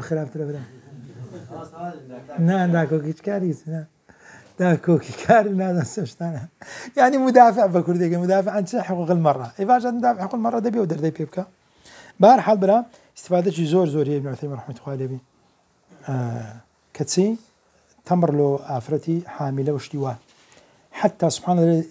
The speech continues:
Speaker 1: تعویزی ئەو خینەکە لە بەری دەچیت. قووەتێکی زۆر عەجیبی دەداتێ.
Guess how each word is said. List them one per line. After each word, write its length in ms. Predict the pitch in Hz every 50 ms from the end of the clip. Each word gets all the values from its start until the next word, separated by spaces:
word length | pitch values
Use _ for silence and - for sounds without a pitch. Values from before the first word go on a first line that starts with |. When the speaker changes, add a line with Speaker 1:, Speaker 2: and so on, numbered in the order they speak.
| _ _ -
Speaker 1:
تعویزی 380 | - - 165 170 190 175 196
ئەو 80 | 202 175 -
خینەکە 300 | - 170 160 143 - 160 156
لە 40 | 147 143
بەری 160 | 151 147 143 139
دەچیت. 260 | 127 - 151 - - _ _ _ _ _ _ _ _ _ _ _ _ _ _ _ _ _ _ _ _ _ _ _ _ _ _ _ -
قووەتێکی 400 | - 143 170 170 - 156 135 139 139
زۆر 120 | 160 156 -
عەجیبی 260 | 139 131 147 135 131 131
دەداتێ. 340 | 135 127 117 117 - -